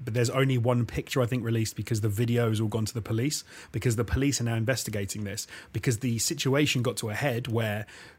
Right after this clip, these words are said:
the guy, Frank Hassel, wouldn't leave. Boogie was saying that he was genuinely threatened and had the gun out,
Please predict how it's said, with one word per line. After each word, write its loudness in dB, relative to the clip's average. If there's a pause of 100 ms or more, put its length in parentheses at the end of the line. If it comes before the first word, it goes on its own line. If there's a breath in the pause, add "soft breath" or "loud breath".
(200)
the -2
guy, 6
Frank -2
Hassel, 0
wouldn't 4
leave. -2 (280 soft breath)
Boogie 4
was 4 (340)
saying 4
that -2
he 0
was 2
genuinely 2
threatened 0
and -4
had -2
the -4
gun 6
out, 0